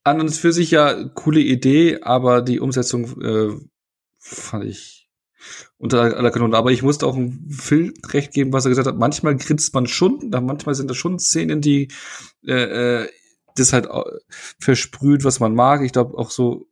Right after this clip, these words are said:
äh, gerade am Anfang da, wo sie im Dschungel und sowas unterwegs sind, ähm, wo auch, äh, John Cena zum ersten Mal so richtig da ist,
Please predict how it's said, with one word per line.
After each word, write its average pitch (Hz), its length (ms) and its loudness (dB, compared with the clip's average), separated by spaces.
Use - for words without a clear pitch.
äh, 113 500 -4
gerade 113 260 0
am 110 100 -2
Anfang 127 360 -2
da, 117 120 0
wo 117 100 0
sie 117 60 0
im 110 120 -2
Dschungel 127 240 0
und 123 100 0
sowas 117 240 0
unterwegs 120 460 0
sind, 117 280 -2
ähm, 110 360 0
wo 113 180 2
auch, 107 160 -4
äh, 110 240 2
John 101 140 -4
Cena 120 240 -2
zum 110 180 -4
ersten 113 300 0
Mal 110 140 4
so 107 100 -2
richtig 113 280 -8
da 110 180 2
ist, - 200 -2